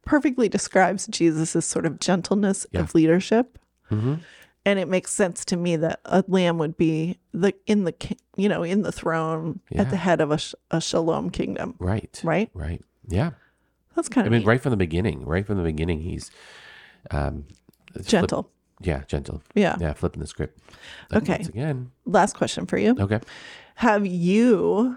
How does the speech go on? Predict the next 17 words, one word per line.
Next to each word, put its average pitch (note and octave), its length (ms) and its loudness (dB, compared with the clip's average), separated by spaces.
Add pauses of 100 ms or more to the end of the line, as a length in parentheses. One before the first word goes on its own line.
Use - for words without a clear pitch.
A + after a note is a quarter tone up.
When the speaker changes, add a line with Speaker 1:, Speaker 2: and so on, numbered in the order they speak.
(120)
Speaker 1:
like F#3 280 2
Andrew, F3+ 600 4 (160)
told, G#3+ 720 4
had A3+ 300 0
conversations G3 680 0
with E3+ 160 4
your E3 160 0
family F3+ 640 0
about - 260 0
faith? - 480 -8 (460)
Speaker 2:
Yes A2+ 340 0
and D3 220 2
no. D#2+ 480 -2 (120)
Speaker 1:
Okay. G#3 280 0
Speaker 2:
So F2+ 520 2
my A2+ 220 2
family, G#2+ 720 0